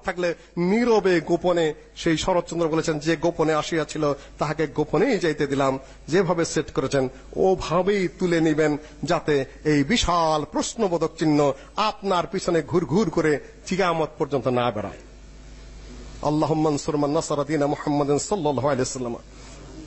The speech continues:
واجعلنا منهم واخذل من خذل دين محمد صلى الله عليه وسلم ولا تجعلنا منهم. اللهم شتت شملهم، اللهم دمر ديارهم، اللهم خرب بنيانهم. عباد الله، رحمكم الله،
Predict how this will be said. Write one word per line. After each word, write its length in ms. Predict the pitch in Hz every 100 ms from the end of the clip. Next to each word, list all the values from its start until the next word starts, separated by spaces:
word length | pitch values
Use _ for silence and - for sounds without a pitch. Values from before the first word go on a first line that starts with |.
| -
واجعلنا 480 | 160 175 165 160 151
منهم 380 | 156 131 131 107 - - - -
واخذل 480 | 95 233 - 175 175
من 200 | 160 156
خذل 420 | - 202 165 151
دين 300 | 135 214 165
محمد 460 | 151 - 156 151 147
صلى 340 | 135 180 147
الله 160 | 135 131
عليه 120 | 127
وسلم 320 | - 127 120 104 - - -
ولا 280 | 143 143 123
تجعلنا 600 | - 190 147 135 139 135
منهم. 380 | 135 120 131 113 - - -
اللهم 400 | 151 151 139 147
شتت 460 | - 269 269 - 160
شملهم، 560 | - 160 147 127 131 - - -
اللهم 400 | 165 160 147 143
دمر 420 | 120 180 156 139
ديارهم، 500 | 135 139 135 127 123 - -
اللهم 380 | 151 165 139 143
خرب 480 | - - 233 165 156 139
بنيانهم. 560 | 139 135 123 123 127 - - -
عباد 340 | 143 143 151 139
الله، 400 | 127 135 127 113 - - -
رحمكم 500 | 185 180 160 - 151
الله، 340 | 143 143 131